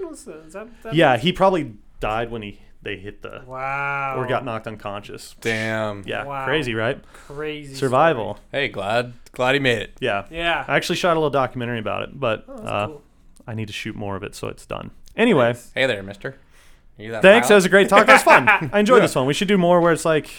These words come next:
Speaker 2: we just give each other situations, see if you can do it. Also,
Speaker 1: Like it.
Speaker 2: I totally fooled you.
Speaker 3: Yeah.
Speaker 2: One for four, three for four.
Speaker 3: Ha ha.
Speaker 2: Hogan
Speaker 3: I
Speaker 2: is the
Speaker 3: know
Speaker 2: which,
Speaker 3: my
Speaker 2: which one is real
Speaker 3: survival
Speaker 2: champion.
Speaker 3: skills.
Speaker 2: He's got survival skills. He knows when I'm lying.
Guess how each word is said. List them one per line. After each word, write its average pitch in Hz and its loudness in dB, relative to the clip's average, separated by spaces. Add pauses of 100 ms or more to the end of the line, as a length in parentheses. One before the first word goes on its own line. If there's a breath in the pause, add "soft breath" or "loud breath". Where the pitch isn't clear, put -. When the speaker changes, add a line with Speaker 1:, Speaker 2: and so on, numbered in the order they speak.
(560 soft breath)
Speaker 2:
we 139 -6
just - -6 (140)
give 143 -4
each 139 -2
other 143 2
situations, 139 -4
see 127 -6
if 117 -10
you 123 -6
can 113 -6
do 123 -2
it. 113 -6
Also, 147 2
Speaker 1:
Like - -12
it. - -16
Speaker 2:
I 190 8
totally 247 6
fooled 226 6
you. 131 4
Speaker 3:
Yeah. 113 -10 (120)
Speaker 2:
One 233 8
for 277 0
four, 202 8 (460 loud breath)
three 180 8
for 147 0
four. 120 0
Speaker 3:
Ha 101 -2
ha. 190 0
Speaker 2:
Hogan 196 8
Speaker 3:
I 208 12
Speaker 2:
is 202 8
the 208 10
Speaker 3:
know 190 10
Speaker 2:
which, 123 8 (140)
Speaker 3:
my 156 -10
Speaker 2:
which 160 4
one 156 10
is 139 8
real 196 8
Speaker 3:
survival 190 6
Speaker 2:
champion. 180 0
Speaker 3:
skills. 104 -8 (100)
Speaker 2:
He's 160 -4
got 185 4
survival 147 6
skills. 123 -4
He 190 4
knows 208 8
when 175 4
I'm 151 4
lying. 131 2